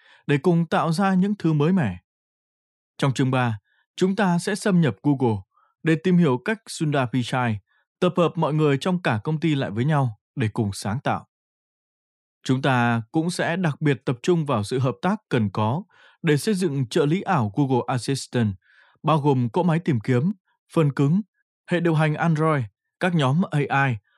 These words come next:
cùng vô số thứ khác nữa của Google. Những công cụ hợp tác tiên tiến mà Pichai sử dụng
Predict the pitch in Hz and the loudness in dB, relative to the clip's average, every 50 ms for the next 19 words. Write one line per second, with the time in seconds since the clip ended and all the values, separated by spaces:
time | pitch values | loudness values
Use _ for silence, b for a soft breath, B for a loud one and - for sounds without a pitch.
0 | _ _ - - 175 165 165 143 - 214 202 175 - 175 165 175 175 - 175 170 | _ _ -2 2 2 2 2 2 2 0 0 0 0 -2 -2 -2 0 0 -2 0
1 | - 240 240 - 190 175 175 156 214 240 240 _ _ - 127 104 90 120 123 110 | -2 -4 -2 0 0 2 2 2 0 -2 -6 _ _ -4 -4 -2 -2 -2 -2 0
2 | 120 110 98 87 - _ _ _ _ _ _ _ _ _ _ _ _ _ _ _ | 0 -2 -2 -4 -8 _ _ _ _ _ _ _ _ _ _ _ _ _ _ _
3 | - 135 160 185 196 - 180 151 135 120 - 131 104 117 127 123 - - - 185 | 0 2 2 2 2 2 2 0 0 0 -2 -2 0 0 -2 -2 -2 -2 -2 -2
4 | 208 - - - 151 139 131 110 131 123 120 139 175 190 170 117 101 98 - - | -2 -2 -2 0 0 0 0 0 0 0 2 2 0 0 0 0 -2 -4 -4 -4
5 | 135 117 - - 127 120 117 113 107 - - 123 107 95 131 123 104 | -4 -4 -2 -2 0 0 0 0 -2 -2 -2 -4 -2 0 -2 -4 -4